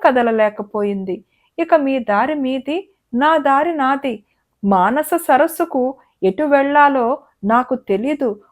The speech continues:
గొంతులో ఊపిరి ఉన్నంత దాకా మీ వెంట ఉండాలన్న కోరికతో మిమ్మల్ని మోసం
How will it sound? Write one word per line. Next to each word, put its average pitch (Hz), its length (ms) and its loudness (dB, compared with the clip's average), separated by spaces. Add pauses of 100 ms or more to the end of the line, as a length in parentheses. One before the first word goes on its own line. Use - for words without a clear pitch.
(140)
గొంతులో 277 640 0
ఊపిరి 254 420 -4
ఉన్నంత 254 520 -4
దాకా 233 580 -4 (320)
మీ 262 180 0
వెంట 208 300 -4
ఉండాలన్న 285 760 0
కోరికతో 277 840 -4 (300)
మిమ్మల్ని 240 460 0
మోసం 277 500 -4